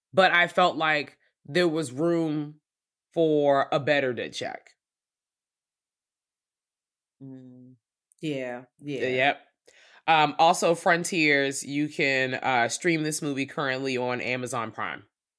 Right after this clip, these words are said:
Speaker 2: Oh, okay.
Speaker 1: Amazon
Speaker 2: Okay.
Speaker 1: Prime, YouTube for three ninety-nine, Apple T V for three ninety-nine, Vudu for three ninety-nine.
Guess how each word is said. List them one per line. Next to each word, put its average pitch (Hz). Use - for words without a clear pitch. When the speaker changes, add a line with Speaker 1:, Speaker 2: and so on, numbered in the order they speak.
Speaker 2:
Oh, 180
okay. 135
Speaker 1:
Amazon 160
Speaker 2:
Okay. 170
Speaker 1:
Prime, 151
YouTube 160
for 156
three 156
ninety-nine, 143
Apple 139
T 147
V 143
for 143
three 147
ninety-nine, 131
Vudu 123
for -
three 101
ninety-nine. 82